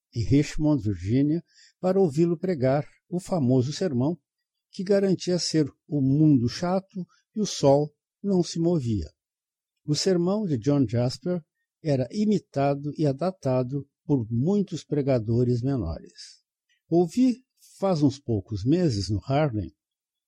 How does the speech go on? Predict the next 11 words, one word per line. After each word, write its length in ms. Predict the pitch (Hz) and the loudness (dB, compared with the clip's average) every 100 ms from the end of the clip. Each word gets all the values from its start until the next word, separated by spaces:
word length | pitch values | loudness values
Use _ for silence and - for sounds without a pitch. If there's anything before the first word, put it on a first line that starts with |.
| - | -6
uma 240 | 185 214 | -2 0
versão 400 | 185 175 - 196 | 0 0 -2 -6
atualizada 800 | 190 - 170 156 117 139 160 147 | -6 -2 0 2 2 2 2 0
de 220 | 113 117 - | -2 -4 -6
O 120 | 127 | -8
Sermão 640 | 123 - 147 120 120 127 127 | -6 -2 0 2 2 2 2
do 140 | 131 | -2
Trem. 340 | 139 113 82 82 _ _ _ _ _ _ _ _ | -6 -6 -6 -8 _ _ _ _ _ _ _ _
O 100 | 147 | -10
pregador 600 | - 214 208 175 160 190 | -2 0 2 0 2 2
intitulava-se 920 | 190 - 160 156 143 131 113 - 98 | 2 -2 -2 0 2 2 0 -4 -8